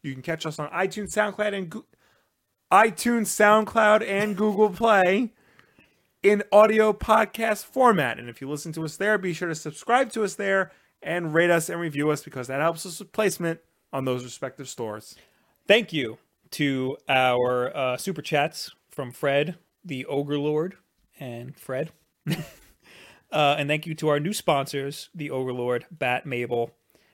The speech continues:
Speaker 2: and that's not it. There was one more, wasn't there?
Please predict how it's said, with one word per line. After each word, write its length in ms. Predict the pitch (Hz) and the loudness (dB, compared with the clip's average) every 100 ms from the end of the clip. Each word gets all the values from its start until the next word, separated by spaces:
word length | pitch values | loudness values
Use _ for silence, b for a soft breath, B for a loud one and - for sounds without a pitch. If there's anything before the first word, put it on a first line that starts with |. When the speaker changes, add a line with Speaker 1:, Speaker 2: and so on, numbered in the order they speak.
| _ _ _ 135 123 120 | _ _ _ -6 -6 -4
Speaker 2:
and 1000 | 120 120 117 117 117 117 117 117 120 117 | -6 -6 -6 -8 -10 -10 -10 -10 -12 -12
that's 240 | 135 - | -14 -12
not 180 | 156 113 | -12 -12
it. 120 | 117 | -12
There 120 | 135 160 | -10 -10
was 100 | 151 | -10
one 140 | 117 | -12
more, 220 | 110 156 _ _ _ - | -14 -14 _ _ _ -18
wasn't 220 | 151 | -14
there? 120 | 196 | -14